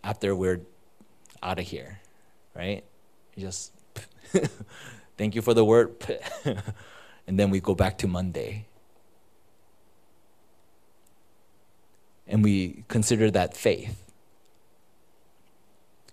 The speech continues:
Sadly, to tell, you know, just as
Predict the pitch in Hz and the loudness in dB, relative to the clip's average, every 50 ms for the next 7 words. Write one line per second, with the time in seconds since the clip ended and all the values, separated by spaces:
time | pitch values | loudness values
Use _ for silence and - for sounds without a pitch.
0 | _ _ - _ _ _ _ _ _ _ _ _ _ _ _ _ _ _ _ _ | _ _ -20 _ _ _ _ _ _ _ _ _ _ _ _ _ _ _ _ _
1 | _ _ - - - 139 135 139 143 143 143 135 135 - - 107 - - 120 123 | _ _ -8 2 8 10 10 10 10 6 2 0 -2 -4 -6 -4 0 2 2 2
2 | 117 107 98 95 87 76 - - - - - - - 104 101 - - - - - | 2 2 0 0 -2 -4 -6 -10 -14 -18 -16 -10 -8 -8 -6 -6 -8 -10 -8 -4
3 | 101 104 98 - | -2 -2 -2 -2